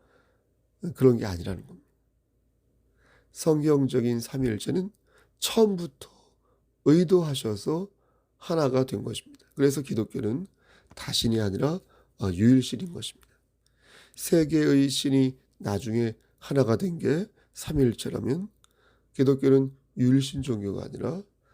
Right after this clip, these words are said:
다신을 믿는 다신교가 되는 것입니다. 따라서 삼신론은 개혁주의 신학에 입각한 올바른 인식이 아닌 것입니다. 삼위일체에 대한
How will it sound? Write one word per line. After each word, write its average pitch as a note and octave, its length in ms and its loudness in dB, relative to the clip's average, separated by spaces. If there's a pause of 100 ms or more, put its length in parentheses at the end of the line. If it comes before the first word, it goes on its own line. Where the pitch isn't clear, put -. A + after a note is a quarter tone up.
(240)
다신을 - 460 -2
믿는 A2+ 420 -2 (680)
다신교가 - 680 -4
되는 G2 260 -6
것입니다. - 400 -16 (960)
따라서 B2 440 -2
삼신론은 C3 800 -2 (600)
개혁주의 C3+ 480 6
신학에 C3 460 -4
입각한 A2 580 -8 (320)
올바른 A#2 580 2 (100)
인식이 A#2 640 -2 (220)
아닌 G2+ 300 -4
것입니다. - 420 -10 (1120)
삼위일체에 D#3 880 -2
대한 C3+ 360 -2